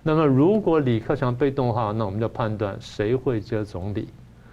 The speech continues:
所以现在看起来，就是我刚为什么特别点名四大这个直辖市书记呢？从蔡奇啦，到李鸿忠啦，到李强啦，到陈敏尔呢，这四个人，如果说李克强出去的话，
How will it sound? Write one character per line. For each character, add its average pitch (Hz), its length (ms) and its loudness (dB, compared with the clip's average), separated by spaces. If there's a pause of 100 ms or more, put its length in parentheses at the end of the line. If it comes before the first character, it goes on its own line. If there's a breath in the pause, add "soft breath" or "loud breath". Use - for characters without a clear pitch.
(120 loud breath)
所 156 160 2
以 151 60 4
现 190 180 0
在 156 140 0
看 151 180 -4
起 120 60 2
来， 107 80 2
就 110 60 -4
是 120 80 2
我 107 140 0
刚 147 200 0
为 160 80 2
什 131 100 -2
么 127 80 2
特 127 160 -2
别 127 100 2
点 120 240 -2
名 107 220 -2
四 165 340 0
大 117 280 -4
这 113 160 -6
个 107 160 -2
直 113 180 -6
辖 110 160 -2
市 113 160 -4
书 117 180 -4
记 117 200 -4
呢？ 98 200 -6 (280 loud breath)
从 113 200 -2
蔡 127 300 0
奇 113 280 -4
啦， 117 280 2
到 113 220 0
李 101 160 -2
鸿 110 240 -2
忠 127 180 -2
啦， 117 80 0
到 120 160 0
李 98 220 -4
强 113 260 -4
啦， 113 80 0
到 117 100 -2
陈 110 160 -6
敏 113 200 -4
尔 90 140 -8
呢， 90 180 -10 (420 loud breath)
这 156 220 4
四 180 400 0
个 120 100 -4
人， 101 320 -2 (220)
如 143 200 4
果 143 200 2
说 131 200 2 (220)
李 110 140 0
克 151 120 0
强 104 200 -2
出 147 200 -2
去 143 140 -2
的 110 100 2
话， 104 220 -4